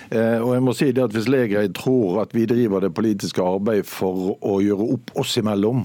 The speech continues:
at vi har høring for å gjøre opp oss imellom, så er jeg jo helt enig i at det er helt tullete. Men det med høringer i Stortinget er jo en helt sentral del av et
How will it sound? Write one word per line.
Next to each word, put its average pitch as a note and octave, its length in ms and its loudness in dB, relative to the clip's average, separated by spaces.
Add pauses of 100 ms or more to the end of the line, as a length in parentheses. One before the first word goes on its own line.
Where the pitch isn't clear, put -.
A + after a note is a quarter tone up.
at F2+ 140 -4
vi B2 40 2
har A#2 140 2
høring A#2+ 320 2
for A2+ 160 0
å A2 60 4
gjøre G#2+ 240 2
opp - 240 -12
oss - 180 -2
imellom, G#2+ 400 2 (320)
så A#3 140 -2
er F3+ 80 2
jeg - 80 2
jo - 80 -4
helt A#2+ 240 0
enig A#2 100 2
i G2 80 0
at E2 80 -4
det F2+ 140 0
er A2+ 80 0
helt F2 100 -8
tullete. F#2 320 -2 (720)
Men C#3+ 280 0 (100)
det C#3+ 320 2
med A2+ 220 2
høringer A#2 640 2
i F#2+ 80 2
Stortinget A2 480 -2
er A#2 80 2
jo C3+ 80 0
en A#2+ 140 -2
helt C3 160 -2
sentral B2 760 -2
del A#2+ 320 2
av G#2+ 160 -2
et G2+ 140 -2